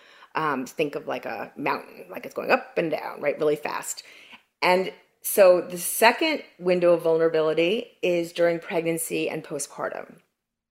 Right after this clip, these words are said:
So we've heard a lot in the last ten years or so about postpartum depression and anxiety,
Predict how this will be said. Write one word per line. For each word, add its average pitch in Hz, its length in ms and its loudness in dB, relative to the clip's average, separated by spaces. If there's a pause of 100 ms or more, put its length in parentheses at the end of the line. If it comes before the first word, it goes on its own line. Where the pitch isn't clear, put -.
(340)
So - 180 -4
we've 170 200 -2
heard 165 140 -4
a 165 40 0
lot 151 400 0
in 196 100 0
the 196 40 -6
last 214 380 -6 (440)
ten 220 260 -2
years 220 240 2
or 226 80 -4
so 220 300 2
about 165 320 0
postpartum 170 500 2
depression 165 440 -2
and 175 100 -2
anxiety, 170 720 -2